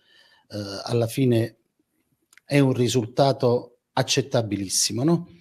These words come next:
Comunque è entrato qualcuno della sua coalizione in consiglio regionale, eccetera. Ecco, lei, eh,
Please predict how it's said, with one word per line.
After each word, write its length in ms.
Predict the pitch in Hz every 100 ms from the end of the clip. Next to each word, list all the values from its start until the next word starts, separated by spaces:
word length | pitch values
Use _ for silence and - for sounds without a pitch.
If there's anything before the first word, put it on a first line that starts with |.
| _ _
Comunque 480 | _ 143 123 135 131
è 40 | 123
entrato 380 | 113 131 120
qualcuno 720 | 113 117 113 - 123 117 113 - _ _ _
della 320 | - 113 107
sua 280 | 104 - 113
coalizione 840 | 107 113 110 110 - 117 113 107 104 98
in 380 | - - 117
consiglio 500 | 107 117 104 - 104
regionale, 560 | 101 104 107 117 104 95
eccetera. 420 | 90 - 87 - -
Ecco, 360 | 147 - - _ _ _ _ _ _ _ - - - - _ _ _ _ _ -
lei, 440 | 165 202 196 180
eh, 680 | - - 147 139 135 131